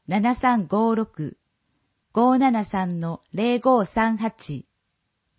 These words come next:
キューアールコードが掲載されています。お問い合わせ、健康推進課健康管理係。電話、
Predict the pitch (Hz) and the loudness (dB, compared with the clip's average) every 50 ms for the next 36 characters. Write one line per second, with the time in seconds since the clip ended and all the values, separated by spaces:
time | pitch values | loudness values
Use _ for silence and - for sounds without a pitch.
0 | _ - - - 254 262 269 262 269 269 262 262 269 - - 269 269 254 - 220 | _ -8 -2 0 0 2 2 4 4 4 4 4 2 0 2 2 2 2 2 0
1 | 170 175 175 - - 220 220 226 - - 220 220 214 - 220 208 220 - - 208 | -2 -4 -6 -4 -2 -2 -2 -2 -2 -2 -2 -2 -2 -2 -4 -4 -4 -4 -4 -4
2 | 208 196 180 190 202 202 - - - - _ _ _ _ _ _ _ _ _ _ | -4 -4 -4 -4 -6 -6 -8 -12 -20 -20 _ _ _ _ _ _ _ _ _ _
3 | _ _ _ _ _ _ _ _ _ _ _ _ _ - 196 - - 254 262 262 | _ _ _ _ _ _ _ _ _ _ _ _ _ -10 -6 -2 0 0 2 2
4 | 254 254 240 226 226 220 - - 214 202 - - _ _ _ _ _ _ _ _ | 2 2 2 0 0 -2 -4 -6 -6 -6 -8 -10 _ _ _ _ _ _ _ _
5 | - - 254 262 254 240 - 262 262 262 262 - - 254 262 247 - - 240 240 | -4 -2 0 0 0 0 0 0 0 0 0 -2 -4 -4 -2 -2 -2 -2 -2 -2
6 | 220 - - 214 208 202 - _ - - 262 262 247 240 - 269 262 254 247 - | -2 -2 -2 -2 -2 -2 -4 _ -4 -2 -2 0 0 0 2 2 2 2 2 0
7 | 240 247 247 240 226 254 226 240 240 - 208 170 151 156 147 - _ _ _ _ | 0 2 2 0 0 0 0 -2 -2 -2 -4 -4 -4 -6 -8 -10 _ _ _ _
8 | _ _ _ _ _ _ _ _ _ _ - 220 233 240 247 220 202 208 202 196 | _ _ _ _ _ _ _ _ _ _ -2 0 2 2 2 2 2 2 0 0
9 | - | -2